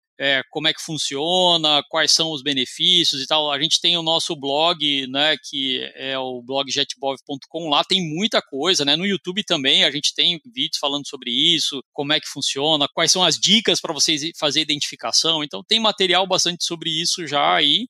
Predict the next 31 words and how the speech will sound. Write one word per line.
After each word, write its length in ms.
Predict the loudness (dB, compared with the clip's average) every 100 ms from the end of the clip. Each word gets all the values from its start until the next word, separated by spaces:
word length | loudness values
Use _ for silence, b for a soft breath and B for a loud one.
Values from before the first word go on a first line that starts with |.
| _ 0
É, 240 | 2 4
então 400 | 2 -2 -2 -4 -4
começa 420 | 0 2 2 0
por 180 | 0 4
aí 360 | 4 4 2
fazendo 540 | 0 0 2 2 2 0
as 140 | 2
anotações 880 | 0 0 0 2 2 2 2 2 0
no 200 | -4 -4
caderno, 580 | -4 -2 0 2 2 -2
planilha, 800 | -6 -6 -2 0 4 4 4 2 0
porque 240 | -12 -2
aí 200 | 2 2 0
você 200 | -2 -2
vai 100 | -4
começar 420 | -2 0 2 0
a 40 |
criar 640 | -2 -2 2 2 2 0 0
esse, 580 | 2 2 2 2 0 -2 _
né, 220 | 2 2 2
esse 320 | 2 2 2
inventário 960 | 2 2 2 2 2 4 2 0 -4 -10 -6
e, 840 | 0 4 4 6 4 2 0 -4
e 40 |
começar 640 | -4 0 2 4 4 4 4
a 40 | 4
ter 160 | 2
o 140 | 4 4
hábito 380 | 2 -2 -12 -12
de 100 | -4
fazer 360 | -2 0 2